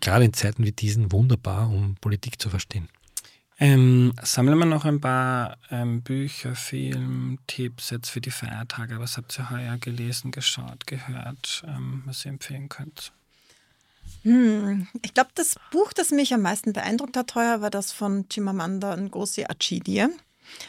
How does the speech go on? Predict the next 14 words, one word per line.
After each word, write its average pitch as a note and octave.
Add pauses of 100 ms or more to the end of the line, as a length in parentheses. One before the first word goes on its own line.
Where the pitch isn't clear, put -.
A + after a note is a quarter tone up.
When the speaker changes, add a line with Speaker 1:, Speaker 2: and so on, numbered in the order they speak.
Speaker 3:
Schwieriger F#3+
Name. F#3 (380)
<laughs> C4
Also G3+
Chimamanda G3 (360)
Ngozi A3
Adichie. G3 (800)
Äh, G3 (460)
das G3+
neue, F#3 (420)
Dream G#3+
Count F#3
heißt's. - (640)
Und G3+